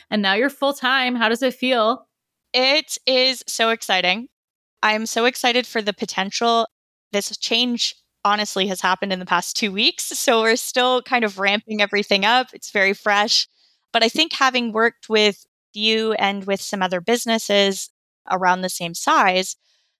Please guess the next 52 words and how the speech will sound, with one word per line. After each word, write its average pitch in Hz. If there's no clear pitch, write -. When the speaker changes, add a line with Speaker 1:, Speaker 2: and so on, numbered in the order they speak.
Speaker 2:
I 240
didn't 277
come 269
into 247
it -
thinking, 226
"Oh, 208
I'm 202
gonna 208
work 196
for 202
myself 190
and 190
everything's 190
just -
gonna 190
fall 185
into 190
place 180
and 185
I'm 180
gonna 180
be 185
taking 185
calls 175
from 180
the 175
beach." -
I 190
know 202
the 214
work 220
that 220
goes 202
into 196
it, 185
the 190
behind 180
the 180
scenes. 175
So 185
I 185
think 214
that's -
one 269
of 269
the 240
things 233
I'm 190
so 185
excited 220
for 175